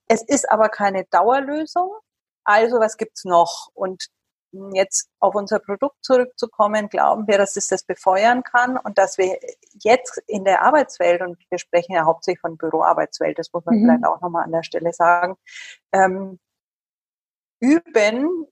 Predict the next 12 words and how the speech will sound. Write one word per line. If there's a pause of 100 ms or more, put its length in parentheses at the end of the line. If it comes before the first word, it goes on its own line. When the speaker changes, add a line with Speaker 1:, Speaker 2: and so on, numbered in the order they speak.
(120)
Speaker 1:
wie
ich (100)
flexibler
werden
kann. (160)
Speaker 2:
Mhm. (880)
Speaker 1:
Und,
ähm,
das
ist,
glaube
ich,